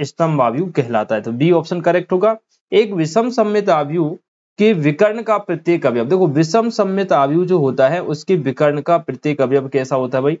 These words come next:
शून्य होता है, ज़ीरो होता है। तो याद रखिएगा, ऑप्शन नंबर ए आपका करेक्ट हो जाएगा। ये क्वेश्चन शायद हो सकता है काफी सारे बच्चों ने अभी तक ना किया हो, तो देख लें, एक्स की पावर सिक्स का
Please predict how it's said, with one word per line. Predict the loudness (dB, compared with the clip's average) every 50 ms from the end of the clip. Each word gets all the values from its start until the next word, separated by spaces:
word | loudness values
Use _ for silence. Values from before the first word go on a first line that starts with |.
| _ _ _ _ -14
शून्य | -10 -4 0 2 2 2 2 2 0
होता | 0 0 -2 -2 -2 -2
है, | -2 -2
ज़ीरो | 0 2 2 4 4 2
होता | 2 0 -2 -2 -4
है। | -2
तो | 0 0
याद | 2 2 0 0
रखिएगा, | -4 -6 -4 -2 0 0
ऑप्शन | 0 -2 -4 -6 -4 -4 -4 -4
नंबर | -2 -2 0 0 0 0 0 0
ए | 2 2 2
आपका | 2 0 -2 -2 -4 -2
करेक्ट | 0 0 0 0 -2 _ -8
हो | -4
जाएगा। | 0 0 2 2 0 -2 -4 -6 _ _ _ _ _ _ _ _ _ _ _ _ _ -20 -20 _ _ _ _ _ _ 0
ये | 2 2 4 4
क्वेश्चन | 2 0 0 0 -2 -6 -4
शायद | -2 0 0 0 0 0
हो | -2 -2 -2 -2
सकता | -2 -4 -2 0 0 0
है | 2
काफी | 2 0 -2 -2 -2
सारे | -2 0 0 2
बच्चों | 0 0 0 0 0
ने | 0
अभी | 2 0 0
तक | 0 0
ना | 0 0 0 0
किया | 0 0 0 0
हो, | 0 0 -2
तो | -2 -2
देख | -2 -2 -2 -2
लें, | -2 -2 -4 -4 _ _ _ _ _ _ _ -2
एक्स | 0 2 2 2 0 -2 -6 -4 -2 -2 -2 -2 -4 -6 -8 -4 -4
की | -2 0
पावर | 2 2 2 0 0
सिक्स | -4 -4 -6 -4 0
का | 0 0 0 0